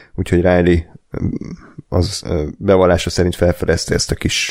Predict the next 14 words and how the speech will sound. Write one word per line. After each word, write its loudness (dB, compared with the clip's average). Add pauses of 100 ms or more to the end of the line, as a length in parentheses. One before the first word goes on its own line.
lehetőséget, 2
úgyhogy -2
akkor -2
oda 0 (540)
be-, 2 (100)
besúrannak 2
Ellie-vel, 4
és 0
akkor -2
gyakorlatilag -2
plázáznak 2
egyet. -2 (1300)
Ö, 6 (300)
ja. -4